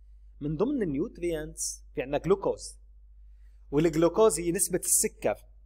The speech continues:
أو السكر الجلوكوز. هيدا السكر الجلوكوز ممنوع يكون عالي بالدم،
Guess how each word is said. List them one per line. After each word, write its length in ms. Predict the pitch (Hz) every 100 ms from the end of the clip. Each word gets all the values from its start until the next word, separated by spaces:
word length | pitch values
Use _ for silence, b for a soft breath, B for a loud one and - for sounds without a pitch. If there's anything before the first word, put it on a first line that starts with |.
| - - - _ - -
أو 80 | 135
السكر 400 | 131 - 208 -
الجلوكوز. 840 | 107 120 135 147 165 113 - - - - _ _ -
هيدا 200 | 285 262
السكر 400 | - 262 - 190
الجلوكوز 520 | 160 147 151 208 170
ممنوع 360 | 175 175 262
يكون 260 | 269 160 196
عالي 300 | 139 160 135
بالدم، 480 | 120 113 131 117 104